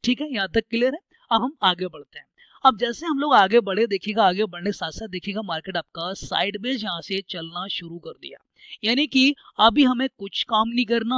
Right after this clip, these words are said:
हमें यहाँ पर wait करना है। और देख सकते हैं आपके यहाँ पर ये देखिएगा आपका जो री एंट्री का जो सिंबल था, यहाँ पे री एंट्री करना था,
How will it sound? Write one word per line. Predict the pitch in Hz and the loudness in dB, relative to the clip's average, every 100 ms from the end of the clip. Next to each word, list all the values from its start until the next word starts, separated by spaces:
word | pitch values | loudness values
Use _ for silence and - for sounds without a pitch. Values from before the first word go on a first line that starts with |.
| 190 | -2
हमें | 208 | -4
यहाँ | 208 196 | -6 -8
पर | - 220 196 | -6 -6 -6
wait | 143 190 226 | -4 -4 -2
करना | 233 226 240 247 | -2 0 2 4
है। | 262 277 _ - | 2 -2 _ 0
और | 269 240 | 0 4
देख | 208 - | 2 2
सकते | 190 - 208 | -6 -8 -6
हैं | 202 | -4
आपके | 185 214 | -4 -4
यहाँ | 175 | -4
पर | 226 | -4
ये | 220 220 | -2 -2
देखिएगा | 160 - 143 127 _ _ _ _ - | -6 -12 -14 -16 _ _ _ _ 2
आपका | 190 - 247 | 2 2 -2
जो | 196 208 226 | 0 0 0
री | 196 226 269 | 0 -4 -2
एंट्री | 247 220 226 | -4 -6 -8
का | - 226 | -4 -4
जो | 220 | -4
सिंबल | - 190 185 208 | -10 -12 -8 -8
था, | 196 | -6
यहाँ | 220 | -8
पे | 190 208 | -8 -6
री | 185 | -6
एंट्री | 202 220 | -6 -10
करना | 190 170 175 202 | -12 -12 -8 -8
था, | 180 247 | -4 -6